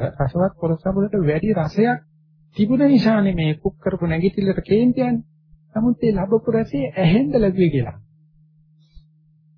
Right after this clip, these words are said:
කනෙන්ද ලැබුවේ? නාසයෙන්ද? දිවෙන්ද? කයෙන්ද? හිතෙන්ද? අදුම ගන්න.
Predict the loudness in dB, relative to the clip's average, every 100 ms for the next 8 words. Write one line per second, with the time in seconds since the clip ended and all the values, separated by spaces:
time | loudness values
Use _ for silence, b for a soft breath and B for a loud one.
0 | _ _ _ -20 -16 -2 2 4 6 6
1 | 4 2 -2 -4 _ _ _ _ -2 0
2 | 0 0 -2 -2 -6 -10 _ _ _ 0
3 | 2 2 2 2 -2 -8 _ _ -8 -2
4 | 0 0 0 -2 -4 _ _ -4 -2 0
5 | 2 0 -2 -10 _ _ _ _ _ _
6 | _ -10 -2 0 2 0 -4